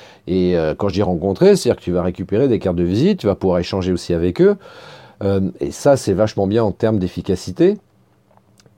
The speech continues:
Et puis, euh, faire du networking aussi, c'est quand même pas mal, parce que c'est vrai que,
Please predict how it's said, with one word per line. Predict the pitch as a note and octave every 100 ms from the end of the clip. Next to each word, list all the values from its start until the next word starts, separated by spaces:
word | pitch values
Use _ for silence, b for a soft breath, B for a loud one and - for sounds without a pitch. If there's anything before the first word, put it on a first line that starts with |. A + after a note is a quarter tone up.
| -
Et | A2+
puis, | - D#3+ E3+ C3
euh, | G#2 G2
faire | A#2+ A2
du |
networking | A2+ A2+ A2+ C3 D3+
aussi, | A#2 B2
c'est | A#2+
quand | - A2
même | A2
pas | C3
mal, | D#3 D#3
parce | A2+ -
que |
c'est | G#2+ G#2
vrai | A#2+
que, | A2+ A2